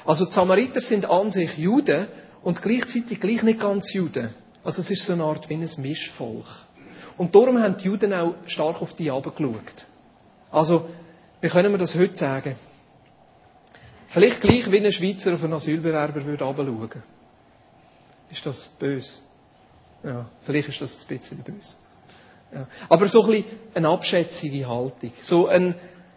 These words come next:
ja, wir sind etwas Besseres, ihr seid etwas Schlechteres. Und darum braucht Jesus da in seinem Gleichnis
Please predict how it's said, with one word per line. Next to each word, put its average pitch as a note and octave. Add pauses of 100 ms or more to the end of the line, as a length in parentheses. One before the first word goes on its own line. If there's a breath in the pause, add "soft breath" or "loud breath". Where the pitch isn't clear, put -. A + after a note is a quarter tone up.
(180 loud breath)
ja, F#3
wir G#3+
sind A3
etwas F#3+
Besseres, D#3
ihr D#3+
seid D#3+
etwas C#3+
Schlechteres. -
Und F3
darum A#3
braucht A3
Jesus A3
da G3+
in F3+
seinem D#3
Gleichnis A3